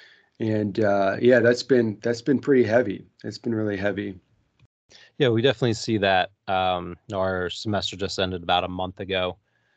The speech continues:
Speaker 2: Uh, certainly this generation, Gen Z,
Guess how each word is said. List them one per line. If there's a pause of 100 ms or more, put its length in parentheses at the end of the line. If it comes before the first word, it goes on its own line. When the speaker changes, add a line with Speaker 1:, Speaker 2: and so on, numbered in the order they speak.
(540)
Speaker 2:
Uh,
certainly
this
generation,
Gen
Z,